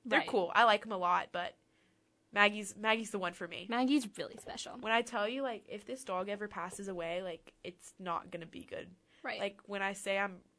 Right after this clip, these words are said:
Speaker 1: probably gonna lose it for a couple weeks, I'm not exaggerating.
Speaker 2: Yeah.
Speaker 1: But that's okay.
Speaker 2: That's for a later
Speaker 1: <laughs>
Speaker 2: time.
Speaker 1: Yeah, future Carolyn problem.
Speaker 2: <laughs>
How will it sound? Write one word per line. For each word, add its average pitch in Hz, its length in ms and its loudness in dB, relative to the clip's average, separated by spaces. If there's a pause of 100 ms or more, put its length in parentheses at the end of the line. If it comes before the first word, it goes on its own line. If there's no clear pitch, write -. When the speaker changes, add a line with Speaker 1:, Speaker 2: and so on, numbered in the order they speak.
(140)
Speaker 1:
probably 180 340 0
gonna 170 180 -10
lose 170 200 -10
it - 120 -12
for 190 80 -4
a 180 40 -4
couple 202 240 -6
weeks, 202 220 -8
I'm 185 80 -10
not 170 180 -8
exaggerating. 147 600 -10 (160)
Speaker 2:
Yeah. 277 160 -8
Speaker 1:
But 185 300 -6
that's 370 220 8
okay. 208 360 4 (500)
Speaker 2:
That's 359 180 12
for 554 200 6
a 359 40 10
later 226 280 12
Speaker 1:
<laughs> - 0 -
Speaker 2:
time. 302 400 2
Speaker 1:
Yeah, 262 160 12
future 381 340 4
Carolyn 226 340 6
problem. 185 480 4
Speaker 2:
<laughs> - 40 -12